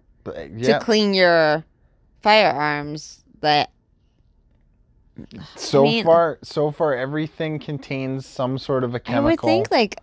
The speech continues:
Speaker 2: Glock or Springfield or some company
Speaker 1: No.
Speaker 2: produces something out there, or somebody out there must have a remedy that they know that would,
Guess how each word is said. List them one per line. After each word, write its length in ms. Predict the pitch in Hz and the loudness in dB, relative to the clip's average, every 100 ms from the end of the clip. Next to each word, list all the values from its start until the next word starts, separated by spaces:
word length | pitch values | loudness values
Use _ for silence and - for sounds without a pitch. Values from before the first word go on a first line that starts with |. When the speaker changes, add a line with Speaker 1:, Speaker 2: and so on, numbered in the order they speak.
| _ | _
Speaker 2:
Glock 600 | - 156 143 160 185 214 - - | -4 0 2 2 0 -4 -12 -6
or 520 | 165 151 151 147 147 | -4 -2 -2 -2 -2
Springfield 1000 | 143 - - 151 165 185 - 208 208 208 - | -6 -12 -6 -4 -4 -8 -4 -2 0 -2 -2
or 180 | 101 | -4
some 680 | 160 - - - 175 180 190 | -4 -8 -6 0 2 2 -4
company 840 | - 196 190 185 160 156 143 139 156 _ - | -4 -4 -2 -2 -2 -2 -4 -6 -8 _ -12
Speaker 1:
No. 340 | 123 147 180 - | -8 -6 -6 2
Speaker 2:
produces 680 | 196 175 170 180 185 190 180 | 2 2 2 0 0 -4 -6
something 720 | - 196 196 - 143 135 - | -2 0 0 0 -4 -4 -2
out 300 | 147 151 160 | 0 0 0
there, 380 | 147 131 123 151 _ _ _ - | -4 -4 -6 -10 _ _ _ 2
or 100 | 175 | 2
somebody 720 | - - - 220 247 185 151 | 2 0 2 4 2 0 0
out 220 | 143 147 | 0 -2
there 100 | 147 | -4
must 220 | 143 151 | -4 -6
have 220 | 170 147 147 | -2 -2 -4
a 80 | 139 | -6
remedy 720 | 147 156 156 135 135 - - _ _ _ _ - | -2 -2 -2 -8 -12 -14 -18 _ _ _ _ -6
that 160 | 156 | -2
they 160 | 156 151 | 0 0
know 260 | 151 147 | 0 0
that 220 | 143 143 135 | 2 0 0
would, 160 | 147 | -4